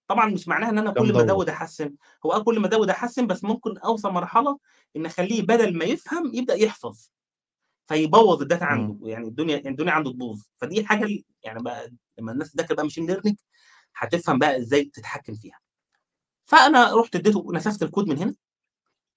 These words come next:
Speaker 1: وحطيته هنا، ونسخت اللي بعديه من هنا، وحطيته هنا، بس بدلت. هو كان حاطط لي بيرت بيز كيس، ده حاجة موجودة على الهاجن فيس برضو، حطيتها بس بدلت مكانها الموديل اي دي.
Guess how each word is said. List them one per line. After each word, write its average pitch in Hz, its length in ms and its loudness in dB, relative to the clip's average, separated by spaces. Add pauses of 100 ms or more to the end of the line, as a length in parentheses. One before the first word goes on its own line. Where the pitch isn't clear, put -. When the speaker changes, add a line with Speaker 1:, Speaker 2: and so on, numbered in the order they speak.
Speaker 1:
وحطيته 151 500 -4
هنا، 269 160 -4 (600)
ونسخت 175 460 0
اللي 139 120 0
بعديه 123 300 0
من 139 120 -4
هنا، 202 200 -6 (1500)
وحطيته 160 480 -2
هنا، 262 220 -4
بس 277 160 -2
بدلت. 208 500 4
هو 190 100 -2
كان 170 140 -4
حاطط 160 360 -6
لي 113 280 -10
بيرت 165 220 0
بيز 156 260 0
كيس، 160 180 -6
ده 147 260 -4
حاجة 151 180 -4
موجودة 135 340 -2
على 127 100 -2
الهاجن 156 200 -8
فيس 175 180 -10
برضو، 240 340 -4 (920)
حطيتها 226 460 -2
بس 180 120 -8
بدلت 190 360 0
مكانها 170 320 -2
الموديل 143 300 -2
اي 110 140 -6
دي. 101 160 -16